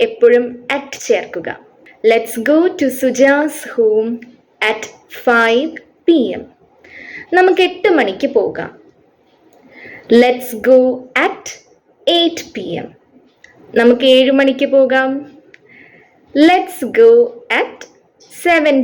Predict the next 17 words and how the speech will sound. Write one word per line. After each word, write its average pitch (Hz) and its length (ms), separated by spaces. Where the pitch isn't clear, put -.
P 175 120
M. - 40
ഇനി 262 200
നമ്മൾ 359 180
പറയുകയാണ്, 320 640
നമുക്ക് 240 420
അവളുടെ 339 420
വീട്ടിലേക്ക് 247 720
നാളെ 269 480
ഏഴ് 370 360
മണിക്ക് 196 300
പോകാം. 233 360
Let's 240 260
go 349 100
to 302 100
her 392 340
home 269 460